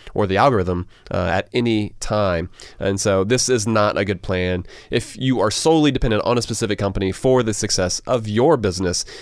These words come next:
Uh, we like that there are different businesses and different providers who we can partner with, but it puts you in a really weak position if they have the upper hand, if they have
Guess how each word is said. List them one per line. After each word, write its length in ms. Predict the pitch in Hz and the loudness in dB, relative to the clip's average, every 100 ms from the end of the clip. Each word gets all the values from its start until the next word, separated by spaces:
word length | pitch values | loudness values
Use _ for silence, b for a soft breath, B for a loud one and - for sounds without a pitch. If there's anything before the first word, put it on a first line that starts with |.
| B | B
Uh, 180 | 92 87 | -4 0
we 120 | 101 113 | 2 2
like 360 | 120 151 - - | 2 0 -4 -6
that 460 | 123 117 113 113 | 2 4 4 2
there 200 | 117 120 | 2 4
are 140 | 117 117 | 4 2
different 400 | 120 123 - 101 | 0 -2 -6 -4
businesses 560 | 104 139 139 196 208 | 0 0 2 0 2
and 100 | 131 | 0
different 320 | 120 117 - | 0 -2 -4
providers 480 | 117 95 98 151 180 | -4 0 2 2 2
who 140 | 139 120 | 2 0
we 100 | 120 | 0
can 160 | 98 | -4
partner 380 | - - 143 220 | -2 -2 0 4
with, 320 | 247 262 - - - | 4 2 -4 -16 -2
but 140 | 151 | 0
it 40 | 147 | 2
puts 200 | - 185 | 2 4
you 100 | 180 | 4
in 60 | |
a 80 | 147 | 6
really 260 | 139 160 139 | 6 6 4
weak 320 | 120 175 170 | 2 0 0
position 480 | 135 101 101 107 101 | -2 0 0 0 0
if 160 | 104 | 0
they 140 | 113 107 | 0 2
have 180 | 101 95 | 2 0
the 100 | 95 | -2
upper 180 | - | -2
hand, 280 | 92 90 87 | -4 -2 -2
if 100 | 90 | -2
they 180 | 110 110 | 0 2
have 360 | 104 90 85 | 2 0 -4